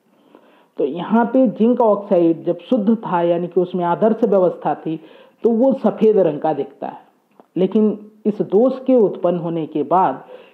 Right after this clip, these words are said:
इसका रंग सफ़ेद से पीला हो जाता है। तो देखिए यहाँ पे रंग परिवर्तन हमको देखने को मिला। अब हम इसको डिटेल में थोड़ा समझते हैं कि कहाँ से ये जिंक आयन आता है, कहाँ से ये इलेक्ट्रॉन आते हैं।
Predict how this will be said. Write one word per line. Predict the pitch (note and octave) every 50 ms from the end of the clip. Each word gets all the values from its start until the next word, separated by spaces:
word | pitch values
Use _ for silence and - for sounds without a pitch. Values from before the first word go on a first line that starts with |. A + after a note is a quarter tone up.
| _ -
इसका | E3 F3+ - - - F3+ F3
रंग | E3+ F#3+ G#3 G#3+ G#3 G#3
सफ़ेद | - F3+ - - F3 E3 D#3+ - - -
से | A3 A3
पीला | A3 - E3+ D#3 D3 D3+ C3+
हो | B2 C3+ -
जाता | - - - - - - -
है। | - - - _ _ _ _ _ _ _ _ _ _ _ _ _ _ _ _ -
तो | D3
देखिए | D3 F3 E3+ - F#3+ F3+
यहाँ | E3 D#3 D3+ - -
पे | G3 F#3
रंग | D3 E3+ G#3 G#3 G3
परिवर्तन | G3+ - D#3 D3 C#3+ C#3+ D3 C#3+ - G3 G3+ G3+ G3 G3+ - -
हमको | - D#3+ D3+ - - G#3+
देखने | G3+ G3 C#3 - - D#3 C#3 C#3+
को | C#3 - G3 G3
मिला। | E3 C3 - D2 - - _ _ _ _ _ _ _ _ _ _ _ _ _ _ _ _ _ _ _ _ _ _ _ _ _ _ _ _ _ _ -
अब | G3+ A3+ B3
हम | C4 C4 C4
इसको | C4+ C4+ - C#4
डिटेल | A3 F3 F3 E3+ - A3 B3 B3+
में | B3 B3 A#3
थोड़ा | A#3+ - G#3 G3 G3+
समझते | G3 F#3+ F3 D#3+ E3+ - - - A3
हैं | A3+ B3 B3
कि | A#3 - A#3 G#3+
कहाँ | F#3+ - F#3 F3+ - A#3 B3 B3
से | B3+ - C4
ये | B3 A#3 G#3
जिंक | E3 F3 F#3 F#3+ F#3+ -
आयन | F3 E3+ F3 F3 F3
आता | E3 D#3+ E3 - F#3+
है, | F#3+ G#3 A3 G#3+
कहाँ | G#3+ G#3 - D#3 F3
से | E3 - G3+ G3+
ये | G3+ G3 E3+
इलेक्ट्रॉन | D#3+ D3 D3+ D3 - - C#3 C3+ C#3+ C#3 C3
आते | A#2 A#2 - - -
हैं। | -